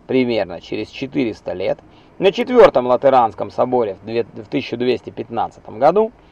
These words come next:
католическая церковь предписала, чтобы евреи, живущие в католических государствах, также носили отличительные одежды. Впрочем, светские власти приостановили реализацию этого предписания.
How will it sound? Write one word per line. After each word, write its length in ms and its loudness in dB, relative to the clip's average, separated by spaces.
католическая 760 -2
церковь 380 0
предписала, 720 4
чтобы 340 -8
евреи, 680 2
живущие 720 -8
в 80 -20
католических 720 -4
государствах, 640 0
также 420 10
носили 460 2
отличительные 800 -4
одежды. 380 -6
Впрочем, 460 6
светские 480 4
власти 640 6
приостановили 720 2
реализацию 840 0
этого 280 -2
предписания. 600 -14